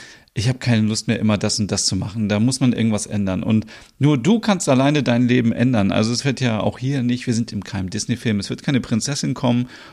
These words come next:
oder kein Prinz. Und, aber es sind, na gut, es ist ja immer eine gute Fee,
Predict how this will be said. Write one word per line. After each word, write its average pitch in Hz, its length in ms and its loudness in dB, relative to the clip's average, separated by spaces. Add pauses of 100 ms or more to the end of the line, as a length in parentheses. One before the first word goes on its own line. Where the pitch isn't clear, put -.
oder 107 160 2
kein 110 200 0
Prinz. 156 420 -2
Und, 113 460 0 (180)
aber 98 180 -6
es 104 100 -4
sind, 107 120 -2
na 98 80 -8
gut, 95 200 -8
es - 60 -8
ist - 120 -8
ja 92 60 -6
immer 95 120 -6
eine 98 180 -2
gute 101 240 -6
Fee, 104 360 0